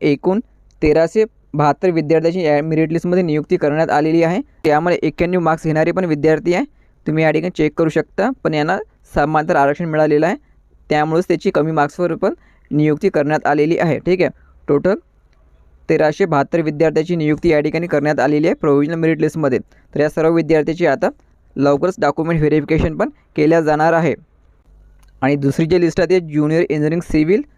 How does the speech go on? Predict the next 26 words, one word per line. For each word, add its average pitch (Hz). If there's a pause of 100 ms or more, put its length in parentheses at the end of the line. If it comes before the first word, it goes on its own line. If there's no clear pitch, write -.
(380)
जर 160
तुम्ही 170
यासाठी 160
जर 170
अर्ज 143
भरला 151
असेल, 247
समोर 160 (480)
provisional 160
merit 165
list 170 (100)
of 151 (160)
candidate 160 (380)
यावर 143
क्लिक 156
करायचं, 170
संपूर्ण 156
पीडीएफ 156
हे 180
तुमच्या 165
मोबाईलमध्ये 151 (440)
डाउनलोड 147
केल्या 175
जाईल. 131
ठीक 190
आहे, -